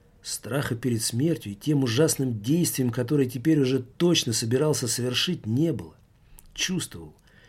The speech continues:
И ещё мгновение, и из глаз хлынут горькие,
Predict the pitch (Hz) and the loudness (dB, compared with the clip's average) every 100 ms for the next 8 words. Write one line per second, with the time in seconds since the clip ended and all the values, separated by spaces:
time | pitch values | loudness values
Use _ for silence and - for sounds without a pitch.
0 | - _ _ _ _ 85 95 - 139 135 | -20 _ _ _ _ -12 -2 0 2 2
1 | 113 127 147 185 165 78 85 117 127 110 | 0 0 0 0 -2 -8 -12 -6 -4 -4
2 | 107 139 160 131 - - 139 135 123 110 | -2 0 2 0 -4 -2 0 0 -2 -6
3 | 110 156 151 117 104 92 | -2 2 2 0 -12 -16